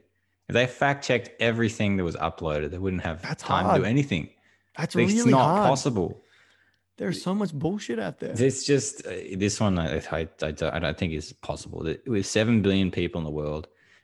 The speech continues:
Speaker 1: even if you were able to create a bot that, that reviewed some of it, they wouldn't catch everything. And how does a bot know? How do you teach a, a bot what's fake and what's real? You'd
Speaker 2: Yeah,
Speaker 1: have
Speaker 2: I
Speaker 1: to
Speaker 2: don't
Speaker 1: do it
Speaker 2: know,
Speaker 1: with
Speaker 2: man.
Speaker 1: human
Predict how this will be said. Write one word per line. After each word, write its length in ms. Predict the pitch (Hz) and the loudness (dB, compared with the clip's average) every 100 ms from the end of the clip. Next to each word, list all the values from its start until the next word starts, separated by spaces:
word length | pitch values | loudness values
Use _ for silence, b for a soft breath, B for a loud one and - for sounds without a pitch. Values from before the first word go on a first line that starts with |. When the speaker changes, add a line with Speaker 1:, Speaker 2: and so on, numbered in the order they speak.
| b _ - | b _ -2
Speaker 1:
even 260 | 104 113 123 | 2 4 4
if 160 | 117 | 4
you 100 | 113 | 4
were 140 | 101 78 | 4 4
able 260 | 90 87 | 2 -2
to 100 | - | -6
create 600 | - - 85 80 78 73 - | -14 -10 -4 -4 -4 -6 -12
a 60 | |
bot 500 | 78 - 80 78 - | -10 -2 -2 -2 -8
that, 300 | 76 - - | -8 -8 -8
that 200 | 78 71 _ - | -8 -8 _ -16
reviewed 760 | 92 85 87 87 82 82 78 | -10 -8 -6 -6 -6 -6 -8
some 300 | - 80 80 | -8 -6 -6
of 120 | 80 | -6
it, 240 | 80 - 85 | -8 -6 -4
they 100 | 82 | -2
wouldn't 300 | 98 98 82 | -2 -4 -6
catch 320 | - 73 78 | -8 -8 -8
everything. 540 | 76 76 - 76 78 - _ _ _ 90 | -10 -10 -12 -14 -14 -20 _ _ _ -8
And 80 | |
how 200 | 87 110 | -4 0
does 120 | 117 98 | 0 0
a 60 | |
bot 320 | 85 90 80 | -2 -2 -2
know? 260 | 87 78 78 | -4 -6 -6
How 120 | 113 | -4
do 60 | 147 | -2
you 60 | 127 | -2
teach 300 | 120 110 98 | -2 -2 0
a, 280 | 78 - - | 0 -2 -6
a 80 | 78 | -8
bot 380 | - 80 76 - _ _ _ _ _ - | -4 -4 -4 -8 _ _ _ _ _ -10
what's 240 | 80 - | -8 -8
fake 420 | - - 71 - | -8 -4 -4 -6
and 80 | 69 | -12
what's 200 | 69 - - | -12 -14 -14
real? 300 | 67 69 - B B B | -12 -12 -16 B B B
You'd 100 | 90 | 0
Speaker 2:
Yeah, 80 | 117 | 0
Speaker 1:
have 80 | 120 | 0
Speaker 2:
I 20 | |
Speaker 1:
to 80 | 110 | 2
Speaker 2:
don't 140 | 120 | 4
Speaker 1:
do 60 | 113 | 4
it 60 | 107 | 4
Speaker 2:
know, 40 | |
Speaker 1:
with 100 | 117 | 2
Speaker 2:
man. 80 | 123 | 0
Speaker 1:
human 560 | 95 110 113 80 - | 0 0 2 -2 -6